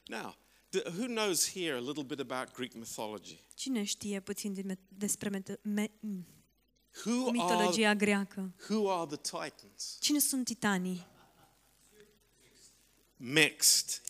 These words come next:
Speaker 2: Amestecați.
Speaker 1: Angel, uh,
Speaker 2: Băr-, oameni și îngeri amestecați.
Speaker 1: Exactly. God, man.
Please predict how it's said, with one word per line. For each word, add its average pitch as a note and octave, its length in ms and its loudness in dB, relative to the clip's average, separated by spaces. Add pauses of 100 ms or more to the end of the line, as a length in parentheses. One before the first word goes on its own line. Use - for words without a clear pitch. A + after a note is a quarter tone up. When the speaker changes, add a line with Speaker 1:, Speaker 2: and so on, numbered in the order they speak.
Speaker 2:
Amestecați. G#3+ 580 0
Speaker 1:
Angel, D3 440 4
uh, C3+ 140 -2 (440)
Speaker 2:
Băr-, G3+ 220 -2 (600)
oameni A3 600 2
și - 500 -2
îngeri A3 460 2
amestecați. G3 840 -8
Speaker 1:
Exactly. A2+ 720 -4 (300)
God, D3 460 4
man. B2 460 -2